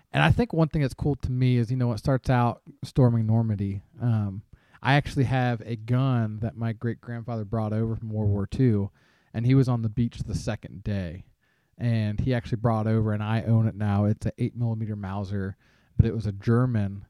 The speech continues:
rifle 'cause it still has the imprint of the swastika and the eagle on the barrel. He sporterized it for hunting, and I've taken it deer hunting as well. It still shoots great.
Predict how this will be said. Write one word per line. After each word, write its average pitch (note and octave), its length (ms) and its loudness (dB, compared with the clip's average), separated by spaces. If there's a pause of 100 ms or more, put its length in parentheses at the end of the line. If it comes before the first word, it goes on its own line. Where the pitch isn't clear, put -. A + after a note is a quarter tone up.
(200)
rifle G#2 540 -2
'cause G#2+ 140 -10
it G2+ 60 -8
still A2+ 260 -2
has G#2 480 -2
the G#2+ 280 -2
imprint G#2 480 -2
of G#2 180 -6
the G2+ 160 -4
swastika - 600 -6
and G2 140 -6
the A2 180 -6
eagle A#2 460 -2
on G2+ 160 -6
the F#2+ 80 -8
barrel. B2+ 580 0 (360)
He D3+ 160 2
sporterized C3+ 640 4
it - 80 -14
for A2 120 -6
hunting, C#3+ 520 -2
and A2 100 -8
I've B2+ 220 -2
taken C3+ 300 2
it - 60 -8 (140)
deer B2+ 200 2
hunting B2+ 260 0
as G#2+ 100 0
well. A2+ 200 -2
It F#2+ 60 -10
still B2 220 -2
shoots - 320 -4
great. A#2 400 -2